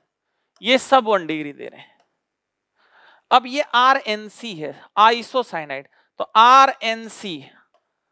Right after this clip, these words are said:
आरएनसी का दोस्तों जब हाइड्रोलिसिस करते हैं एच थ्री ओ पॉजिटिव, तो क्या देता है? आरएनएच टू प्लस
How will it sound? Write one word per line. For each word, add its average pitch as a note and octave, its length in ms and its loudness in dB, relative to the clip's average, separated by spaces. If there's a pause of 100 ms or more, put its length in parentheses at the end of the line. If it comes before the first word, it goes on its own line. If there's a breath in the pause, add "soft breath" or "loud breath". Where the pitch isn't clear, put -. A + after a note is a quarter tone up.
(500)
आरएनसी A3+ 920 2
का A3+ 100 0
दोस्तों G#3 360 -6
जब G#3 180 -2
हाइड्रोलिसिस G#3+ 760 -2
करते F3 320 -6
हैं D#3 420 -10
एच F#3+ 280 -6
थ्री F3 220 -8
ओ F3 80 -6
पॉजिटिव, D3 440 -10
तो F3+ 100 -16
क्या A3 200 4
देता F3+ 220 -6
है? B2+ 160 -12 (600)
आरएनएच G#3 1600 2
टू G3+ 340 -8 (600)
प्लस B3+ 480 4